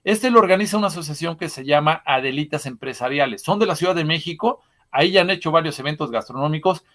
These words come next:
Aquí en Cholula trataron de hacer uno de Festival de Muertos y, en fin, todavía estamos ahí como con el tema de la pandemia, no lo lograron, pero ahora en Tlaxcala están haciendo este evento.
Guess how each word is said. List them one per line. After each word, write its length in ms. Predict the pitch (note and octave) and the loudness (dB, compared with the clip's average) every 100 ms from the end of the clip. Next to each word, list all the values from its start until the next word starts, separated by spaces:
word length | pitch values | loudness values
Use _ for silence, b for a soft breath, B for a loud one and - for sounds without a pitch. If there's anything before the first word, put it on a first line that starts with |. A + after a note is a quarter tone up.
| _ _ | _ _
Aquí 240 | D3 C#3 G3 | -6 0 0
en 80 | G3 | 2
Cholula 360 | G3 G3+ G3 | 2 4 2
trataron 400 | E3+ D#3 E3+ E3 | 2 2 2 2
de 60 | D3 | -4
hacer 220 | - D#3+ | -4 -4
uno 240 | D#3+ D3+ | -2 -2
de 80 | B2+ | -4
Festival 420 | A#2 A2+ C#3+ D3 | -10 -8 -2 -2
de 100 | C3 | -2
Muertos 580 | C3+ D#3 F3 F3+ D3+ C3 | -6 -6 -6 -6 -8 -10
y, 40 | C3 | -10
en 120 | A#2 | -12
fin, 320 | E3 F3+ E3+ | -12 -12 -10
todavía 200 | D#3+ E3+ | -8 -8
estamos 320 | E3+ F3+ D3+ | -10 -8 -6
ahí 100 | D#3+ | -8
como 180 | D#3 C3 | -8 -10
con 160 | A2+ B2 | -8 -8
el 80 | A2+ | -6
tema 200 | D#3 D#3 | -2 0
de 60 | |
la 120 | C3 A2+ | 0 0
pandemia, 460 | B2 C#3+ D3+ E3 | -2 -2 -2 -2
no 160 | D3 E3+ | 0 0
lo 120 | E3+ | 2
lograron, 540 | D3+ C#3 D3 E3 G#3 - _ _ _ - | 4 4 6 4 2 -4 _ _ _ 2
pero 160 | D#3 E3+ | 8 8
ahora 160 | G3 | 8
en 80 | F#3+ | 6
Tlaxcala 460 | F3+ E3 - E3+ E3 | 2 2 6 6 4
están 220 | E3 D#3 | 2 0
haciendo 340 | - C#3+ C#3 | 0 -2 -2
este 220 | C#3+ - | -6 -4
evento. 340 | C#3+ D#3+ - | -2 -2 -4